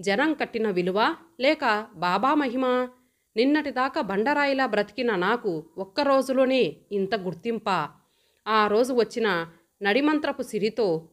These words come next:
నలుగురు అన్నార్తులకి అన్నదానం చేశాను. మనసు అపరిమితానందం పొందింది. నీడనిచ్చిన వేప చెట్టు కిందే నడుం వాల్చాను. నగరంలోని వాహనాల మ్రోత ఇంకా పూర్తిగా సద్దుమణగలేదు. ఆకాశంలో తారల్ని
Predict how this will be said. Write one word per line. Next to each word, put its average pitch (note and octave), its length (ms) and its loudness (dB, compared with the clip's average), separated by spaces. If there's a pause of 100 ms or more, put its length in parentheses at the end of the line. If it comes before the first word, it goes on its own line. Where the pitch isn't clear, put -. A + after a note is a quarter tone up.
నలుగురు A#3+ 500 0
అన్నార్తులకి B3+ 840 -2
అన్నదానం A3 640 -2
చేశాను. F3+ 560 -4 (280)
మనసు G#3 500 -2
అపరిమితానందం G#3+ 920 0
పొందింది. F3 720 -4 (260)
నీడనిచ్చిన B3+ 720 2
వేప G3+ 220 -2
చెట్టు B3 280 -8
కిందే F#3+ 580 0
నడుం G#3 300 -2
వాల్చాను. E3 540 -4 (460)
నగరంలోని B3 640 4
వాహనాల A#3 500 2
మ్రోత F#3+ 480 -2 (160)
ఇంకా G#3 280 -2
పూర్తిగా A#3 500 -2
సద్దుమణగలేదు. F3+ 920 -2 (420)
ఆకాశంలో A3 640 0
తారల్ని G#3 540 2